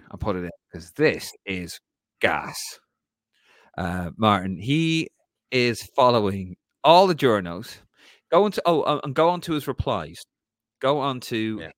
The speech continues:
Speaker 1: replies there, uh, on his Twitter. And he is having a go at everyone, Martin, isn't he?
Speaker 2: Yeah, it's, it's quite interesting. A few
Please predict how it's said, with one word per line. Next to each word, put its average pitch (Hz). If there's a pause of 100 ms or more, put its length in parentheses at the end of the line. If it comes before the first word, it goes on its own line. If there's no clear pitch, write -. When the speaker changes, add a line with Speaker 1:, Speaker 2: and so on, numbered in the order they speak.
(260)
Speaker 1:
replies 110
there, 95 (760)
uh, 92
on 113
his 120
Twitter. 90 (680)
And 87
he 135
is 87
having 101
a 104
go 95
at 95
everyone, 98
Martin, 85
isn't 92
he? 85 (1600)
Speaker 2:
Yeah, 123
it's, 101
it's 123
quite 127
interesting. 107
A 104
few 110